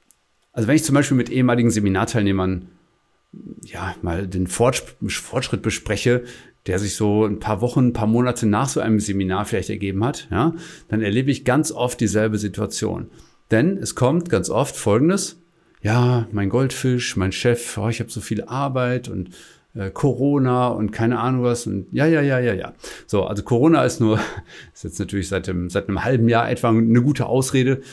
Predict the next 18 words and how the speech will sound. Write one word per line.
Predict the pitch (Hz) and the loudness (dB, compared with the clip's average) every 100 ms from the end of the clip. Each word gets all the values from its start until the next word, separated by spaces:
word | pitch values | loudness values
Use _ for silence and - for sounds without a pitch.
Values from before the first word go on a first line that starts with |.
| - | -20
für | - 123 | -6 -4
viele. | - 131 135 - - - | 0 0 -2 -6 -16 -2
Aber | 143 | 0
auch | 143 | 0
davor | - 135 - 208 165 | -2 -2 0 0 0
war | 90 | 0
es | 104 | 0
schon | - 95 | -2 -2
so, | 95 104 147 - - | 0 0 0 -4 -8
dass | - 147 | -2 2
in | 208 | 4
der | 180 - | 4 2
Regel, | 110 156 | 2 2
wenn | 127 | 0
ich | 113 | 0
Seminare | - 95 87 120 170 | 0 -2 0 0 2
gegeben | 120 87 95 85 76 | 0 -2 -4 -6 -6
habe | 82 117 175 | -2 0 0